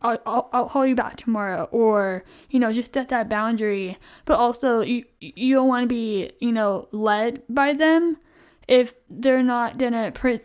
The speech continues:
you know, like, respect your boundary. But als-, also, at the same time, if you're being driven because of them, because of their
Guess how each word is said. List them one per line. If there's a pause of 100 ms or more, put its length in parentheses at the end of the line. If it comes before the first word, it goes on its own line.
(100)
you
know,
like,
respect
your
boundary. (260)
But
als-, (100)
also, (240)
at
the
same
time, (840)
if
you're
being
driven
because
of
them,
because
of
their